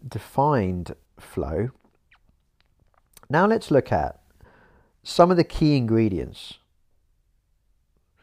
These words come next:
of flow so that we all, as writers, as people,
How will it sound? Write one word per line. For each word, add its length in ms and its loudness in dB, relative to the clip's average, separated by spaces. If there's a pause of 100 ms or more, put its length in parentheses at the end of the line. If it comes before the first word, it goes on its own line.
(340)
of 100 -2
flow 460 -4 (260)
so 380 2
that 380 0 (120)
we 240 4
all, 360 6 (600)
as 140 -4
writers, 800 2 (180)
as 260 -4
people, 720 -2